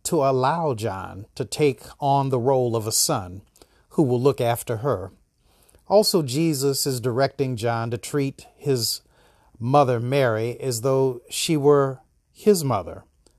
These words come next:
to honor, respect, care for, and love Mary as though she were his mother. As it turned out, John was the only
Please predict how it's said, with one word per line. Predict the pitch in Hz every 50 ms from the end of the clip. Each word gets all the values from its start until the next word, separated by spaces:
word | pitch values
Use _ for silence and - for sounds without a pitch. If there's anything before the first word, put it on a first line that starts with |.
| _ _
to | - 165 -
honor, | - 143 143 135 127 120
respect, | 110 120 110 - - - - 147 127 110 - _ _
care | - - - 156 139 127 117 107 107 107 - _ _ _ _ _ _ _
for, | _ - - - 143 123 120 117 113 110 -
and | - 131 120 120
love | 120 127 139 135 127 117 113 120
Mary | 127 135 143 135 123 113 110 110 113 117 - -
as | 131 113 104
though | 127 131 131 127
she | - - - 170
were | 160 147 131 123 120 120
his | 123 135 131 131
mother. | 131 143 165 156 113 87 87 90 - - _ _ _ - _ - - - _ _ _ _ _ _ _ -
As | - 165 160 127
it | 135 139 -
turned | - - 170 156 147 135 127
out, | 156 170 147 120 127 - - - _ _ _ _ - 131
John | 117 110 135 143 160 160 151 143 139 135
was | 131 131 120 117
the | 123 110
only | 104 127 156 170 175 170 160 151 147 143 135 -